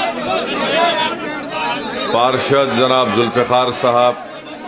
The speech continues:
सलीम खिलदार साहब,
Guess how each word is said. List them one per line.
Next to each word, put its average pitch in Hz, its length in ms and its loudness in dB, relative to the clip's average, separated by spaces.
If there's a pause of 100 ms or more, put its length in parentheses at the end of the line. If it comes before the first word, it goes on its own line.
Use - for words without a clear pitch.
(1600)
सलीम 135 360 4
खिलदार 131 500 4
साहब, 127 380 2